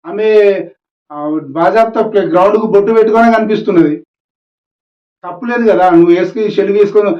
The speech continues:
వస్తే తప్పులేదు కదా. కానీ ఆడి గెలిచిన తర్వాత లేదా ఆడేటప్పుడు ఏదైనా కూడా మనస వాచ కర్మణ ఆలోచన అంతా దేశం కోసమే ఉండాలనేది క్రీడాభిమానులు చెప్తున్నమాట. అంటే ఇంత గొప్పగా ఆడి, ఇంత, ఆ,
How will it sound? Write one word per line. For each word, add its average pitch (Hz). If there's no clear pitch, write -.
వస్తే 160
తప్పులేదు 185
కదా. 147
కానీ 143
ఆడి 165
గెలిచిన 180
తర్వాత 190
లేదా 180
ఆడేటప్పుడు 185
ఏదైనా 175
కూడా 202
మనస 165
వాచ 180
కర్మణ 170
ఆలోచన 175
అంతా 170
దేశం 160
కోసమే 175
ఉండాలనేది 160
క్రీడాభిమానులు 202
చెప్తున్నమాట. 170
అంటే 214
ఇంత 208
గొప్పగా 226
ఆడి, 190
ఇంత, 208
ఆ, 147